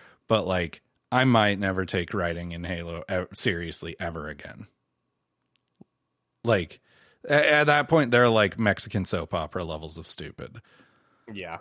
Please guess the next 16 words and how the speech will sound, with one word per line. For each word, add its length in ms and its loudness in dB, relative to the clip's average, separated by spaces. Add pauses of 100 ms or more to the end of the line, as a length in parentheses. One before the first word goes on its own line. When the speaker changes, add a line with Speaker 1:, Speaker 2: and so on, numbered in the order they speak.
Speaker 2:
it's 340 -8
like, 140 -2
you've 120 -6
made 200 -2
your 120 -6
decision 340 -6
to 80 -4
let 180 -4
her 80 -6
go. 300 -8
Now 240 -12
let 320 -12
her 120 -12
go. 600 -10 (140)
Speaker 1:
Exactly. 680 -4
Speaker 2:
Please. 240 -14